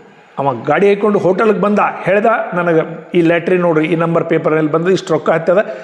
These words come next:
ಇಪ್ಪತ್ನಾಲ್ಕು ಕೋಟಿ ರೂಪಾಯಿ ಹಕ್ಕದಾರ ಈಕಿ ಇದ್ದಾಳ, ಈಕಿಗೆ ನಾ ಮಾತು ಕೊಟ್ಟಿದ್ದೀನಿ, ಕೊಡ್ತೀನಿ" ಅಂತೇಳಿ ಇಪ್ಪತ್ನಾಲ್ಕು ಕೋಟಿ ರೂಪಾಯಿ ಆಕೆ ಕೊಟ್ಟ. ನೋಡ್ರಿ, ಎಂತೆಂಥ ಮಹಾನುಭಾವರಿದ್ದಾರೆ.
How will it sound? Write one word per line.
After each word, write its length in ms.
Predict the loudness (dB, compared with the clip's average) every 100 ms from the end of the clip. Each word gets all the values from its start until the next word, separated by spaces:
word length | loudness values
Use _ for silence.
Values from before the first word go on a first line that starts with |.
| -6 -4
ಇಪ್ಪತ್ನಾಲ್ಕು 880 | -4 -2 -2 0 0 0 0 -2
ಕೋಟಿ 260 | 0 0 2
ರೂಪಾಯಿ 240 | 0 0
ಹಕ್ಕದಾರ 400 | 0 -2 0 2
ಈಕಿ 200 | 0 0
ಇದ್ದಾಳ, 240 | 0 2 2 0
ಈಕಿಗೆ 220 | -2 0 0
ನಾ 120 | 0
ಮಾತು 360 | 0 0 0
ಕೊಟ್ಟಿದ್ದೀನಿ, 420 | -2 -2 -2 0 0
ಕೊಡ್ತೀನಿ" 380 | 0 0 0
ಅಂತೇಳಿ 260 | 0 0 0
ಇಪ್ಪತ್ನಾಲ್ಕು 680 | -2 -2 -4 -2 0 0 -4
ಕೋಟಿ 260 | -2 0 0
ರೂಪಾಯಿ 220 | -2 -4
ಆಕೆ 100 | -6
ಕೊಟ್ಟ. 240 | -8 -10 -14 -18 _ _ _ _ _ -20 -20 -8 -2
ನೋಡ್ರಿ, 220 | 0 0
ಎಂತೆಂಥ 380 | 0 0 2 2
ಮಹಾನುಭಾವರಿದ್ದಾರೆ. 1200 | 0 -2 -2 -2 0 2 2 2 0 -2 -6